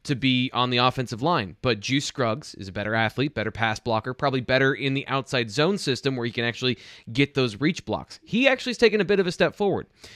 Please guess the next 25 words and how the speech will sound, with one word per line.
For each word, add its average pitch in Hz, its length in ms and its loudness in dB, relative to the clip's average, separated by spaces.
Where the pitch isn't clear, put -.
But 147 100 4
I 220 80 8
was 240 220 2
taking 214 340 -2
a 151 80 2
long 147 440 4
look 147 180 2
at - 40 -4
Mike 131 240 2
Miranda 107 540 0
and, 113 120 -2
like, 104 180 -6
what 104 480 0
is 123 220 -4
the 117 180 -10
issue? 120 440 -2
Because 117 280 -6
he's 123 140 -4
over 131 180 2
three 190 200 -4
hundred 196 140 -4
pounds. 117 420 -2
He 156 160 0
was 131 180 2
a, 120 120 6